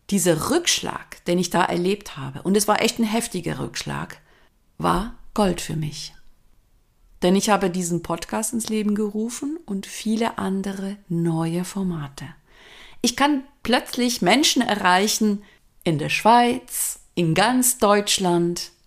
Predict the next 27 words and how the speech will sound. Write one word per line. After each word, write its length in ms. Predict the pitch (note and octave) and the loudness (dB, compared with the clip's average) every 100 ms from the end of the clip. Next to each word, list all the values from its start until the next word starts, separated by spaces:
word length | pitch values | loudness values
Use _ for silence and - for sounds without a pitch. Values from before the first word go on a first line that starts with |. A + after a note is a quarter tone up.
| _ - | _ -4
in 140 | E3 | 0
Österreich. 1040 | D3+ G#3+ G#3+ G3 D#3+ D#3+ D#3+ E3 - - _ _ _ _ _ _ - | 4 4 4 2 2 2 2 -2 -4 -8 _ _ _ _ _ _ -6
Und 100 | D#3 | -4
das 140 | - | 0
ging 200 | B3+ E4 | 0 0
vorher 360 | - E3 D3 - | -2 -4 -4 -6
alles 280 | - - | -6 -8
nicht. 340 | - E3 - - _ _ _ _ _ - | -8 -12 -14 -20 _ _ _ _ _ -4
Es 160 | G3+ G3+ | -2 2
haben 260 | G#3+ A#3 | 4 4
sich 200 | A3 A3+ | 0 -4
völlig 640 | - - - F2+ D4+ C#4+ A3+ | -6 -6 -2 0 0 0 0
neue 460 | A3+ A3+ A#3 A3+ - _ _ - | 0 2 0 -2 -8 _ _ -6
Wege 540 | D#3 G3+ G#3 E3+ - | 4 6 6 4 -2
aufgemacht. 800 | B2+ - - C#3 - - - - - - _ - - _ _ - - | -4 -8 -10 -10 -8 -8 -8 -12 -16 -20 _ -20 -20 _ _ -12 -4
Ich 160 | F3 | 2
habe 120 | F#3+ - | 2 2
die 240 | A#3+ - | -2 2
Insel 320 | A#3 B3+ G#3 F#3 | 4 4 4 2
La 100 | E3+ | 2
Palma 500 | - F3+ B3 C#4+ A3 | 0 0 2 0 -2
kennengelernt, 840 | - D#3+ D#3+ D#3 - - G3+ - _ _ _ _ _ _ | -2 -4 -4 -4 -6 -8 -12 -18 _ _ _ _ _ _
weil 180 | E3 D#3+ | 2 4
da 120 | E3+ | 4
meine 300 | E3+ E3 D#3+ | 4 4 2
Mentorin 720 | D#3 D3+ D3+ G3+ A3+ G#3+ D#3+ D3+ | 2 0 -2 2 4 4 2 0
sitzt. 480 | C#3+ - - - | -2 -4 -8 -10